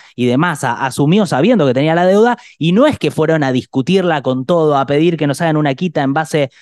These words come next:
a que había estado mal tomada, a investigarla, nada. La reprograma-, o sea,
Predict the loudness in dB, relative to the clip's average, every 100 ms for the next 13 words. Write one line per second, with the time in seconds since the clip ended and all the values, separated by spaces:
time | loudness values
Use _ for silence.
0 | -10 -6 -2 0 2 0 0 0 0 -2
1 | -2 -2 0 0 0 -2 -2 -2 0 -2
2 | -2 -2 -2 -4 -2 0 0 0 -4 -12
3 | -10 -6 -4 -4 -4 -2 0 0 -2 -4
4 | -2 -2 -2